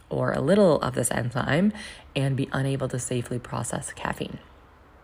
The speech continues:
So if you have a C Y P one A two mutation,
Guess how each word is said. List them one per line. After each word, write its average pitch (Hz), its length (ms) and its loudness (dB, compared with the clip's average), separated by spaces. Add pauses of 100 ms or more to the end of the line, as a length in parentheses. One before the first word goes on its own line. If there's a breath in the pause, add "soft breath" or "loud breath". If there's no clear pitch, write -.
(140)
So - 460 4 (580 loud breath)
if 180 360 0
you 220 120 2
have 143 500 0
a 127 400 -4 (360 loud breath)
C 131 600 -4 (160)
Y 123 460 -2
P 127 480 -4 (160)
one 147 180 -2
A 143 120 0
two 131 420 -2 (100)
mutation, 135 720 -2